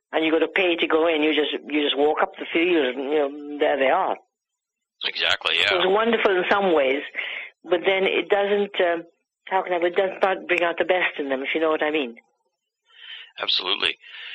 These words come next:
Speaker 2: Before we get into the organized U F O studies, I wanted to ask you a little bit more about this nineteen ninety-four incident that sort of started your interest in the U F O phenomenon. Would you say that was sort of like the biggest case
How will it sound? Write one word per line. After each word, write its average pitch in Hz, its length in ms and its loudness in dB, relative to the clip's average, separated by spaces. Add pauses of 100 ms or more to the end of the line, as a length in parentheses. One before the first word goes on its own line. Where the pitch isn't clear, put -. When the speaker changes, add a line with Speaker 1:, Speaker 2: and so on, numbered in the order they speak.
(360)
Speaker 2:
Before 165 260 0
we 139 220 0
get 139 160 2
into 131 320 0
the 101 320 0
organized 107 400 0
U 107 140 2
F 95 80 -6
O 123 100 2
studies, 90 400 0
I 92 60 0
wanted 98 260 2
to 98 80 4
ask 107 220 0
you 101 80 -4
a 95 100 -10
little 104 180 -2
bit 101 140 -2
more 104 180 0
about 101 280 -2
this 98 260 0
nineteen 104 320 2
ninety-four 101 720 0
incident 95 380 -2
that 90 160 -4
sort 101 180 2
of 90 60 2
started 95 420 0
your 117 240 2
interest 101 320 0
in 85 160 -2
the 85 160 0
U 87 60 2
F 87 100 -4
O 90 140 -2
phenomenon. 85 500 0
Would 87 160 -2
you 98 60 2
say 110 180 2
that 107 160 0
was 107 160 0
sort 110 160 2
of 101 80 2
like 101 180 0
the - 140 -4
biggest 104 340 0
case 110 360 0